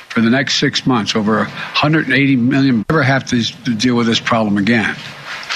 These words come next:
Ultimately, we and the whole world need to reduce our dependence on fossil fuels altogether.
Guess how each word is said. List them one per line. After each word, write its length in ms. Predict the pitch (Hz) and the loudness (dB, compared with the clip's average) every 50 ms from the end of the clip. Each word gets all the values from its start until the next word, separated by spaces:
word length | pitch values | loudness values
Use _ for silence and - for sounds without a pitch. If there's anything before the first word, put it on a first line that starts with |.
| - - - - - | -8 -10 -12 -8 -2
Ultimately, 560 | - 131 139 143 135 143 143 139 143 151 156 143 - - - - - - - - - - - - - | 0 2 2 4 4 4 2 2 2 0 0 -4 -8 -14 -20 -20 -20 -20 -20 -20 -16 -14 -12 -4 0
we 260 | 123 127 131 139 147 | 2 2 4 4 4
and 100 | 143 127 | 2 2
the 80 | 120 | 2
whole 200 | - 123 131 139 | 0 2 2 2
world 320 | 131 123 123 131 131 123 113 | 2 4 4 4 4 4 4
need 180 | 120 131 135 | 4 4 2
to 60 | 123 120 | 2 2
reduce 400 | 117 117 107 113 135 131 - - | 2 2 2 2 2 2 2 2
our 120 | 127 120 | 2 2
dependence 500 | 110 110 90 - 131 127 127 120 104 - | 0 0 -2 0 0 2 2 2 2 0
on 120 | 113 110 | 0 0
fossil 380 | 104 - 127 123 123 - - 117 | 0 0 0 0 0 0 -2 -2
fuels 380 | - - - 131 120 117 110 120 | -2 0 0 0 0 2 2 2
altogether. 560 | 113 117 110 110 113 131 131 107 95 90 | 2 2 2 2 2 2 2 2 0 -4